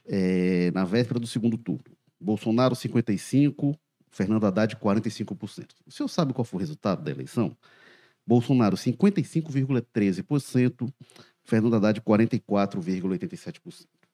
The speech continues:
Como a gente costuma dizer no jargão, o Datafolha cravou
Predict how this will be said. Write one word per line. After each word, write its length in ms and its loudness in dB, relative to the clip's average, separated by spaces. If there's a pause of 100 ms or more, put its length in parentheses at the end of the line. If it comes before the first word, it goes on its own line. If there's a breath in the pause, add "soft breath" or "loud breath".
(120)
Como 120 -6
a 40 -4
gente 480 -8
costuma 300 -8
dizer 260 -6
no 80 -8
jargão, 500 -8 (640 soft breath)
o 60 -2
Datafolha 560 0 (300)
cravou 680 2